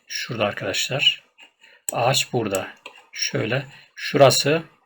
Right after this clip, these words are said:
Ürdün haritası. Burası Suudi Arabistan, şura Irak, şura Suriye. Burası da Türkiye. Yani çok yakın aslında Ürdün.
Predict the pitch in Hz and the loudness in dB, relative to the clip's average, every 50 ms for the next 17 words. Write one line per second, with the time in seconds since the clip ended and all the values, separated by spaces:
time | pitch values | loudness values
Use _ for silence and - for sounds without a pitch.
0 | _ _ _ _ 214 143 120 110 107 127 123 131 131 - 113 104 104 104 - - | _ _ _ _ -8 -8 -8 -6 -4 -4 -2 -2 -2 -2 -4 -4 -6 -6 -6 -6
1 | 107 - - - - 151 156 - - _ _ - - - - _ _ _ _ _ | -4 -2 -4 -4 -4 -8 -10 -12 -16 _ _ -20 -20 -20 -20 _ _ _ _ _
2 | - - 127 127 120 - - - - - 131 123 117 120 123 123 123 120 - - | -4 0 2 2 2 2 0 -2 -4 -4 -4 0 2 4 4 4 4 4 0 -2
3 | - 139 135 131 - - 143 117 120 127 127 127 143 156 - - - - - 135 | -2 -2 -4 -2 -4 -2 0 0 0 0 0 0 0 0 -2 -4 -4 -2 -2 0
4 | 135 - - - 127 110 104 95 90 - - - - - _ _ _ _ _ _ | 0 0 0 0 -2 -4 -4 -6 -6 -8 -10 -14 -16 -20 _ _ _ _ _ _
5 | _ _ _ - - 117 101 - - - 143 131 - - - - - - 107 107 | _ _ _ -8 -6 -4 -4 -4 -6 -6 -8 -8 -8 -8 -10 -10 -10 -10 -10 -10
6 | 110 98 98 101 - 131 120 - 113 - - 117 110 104 - - - 107 98 95 | -10 -10 -8 -8 -8 -6 -6 -4 -4 -4 -6 -6 -6 -6 -6 -6 -6 -8 -8 -8
7 | 95 95 - - 156 170 160 | -8 -8 -8 -6 -6 -8 -8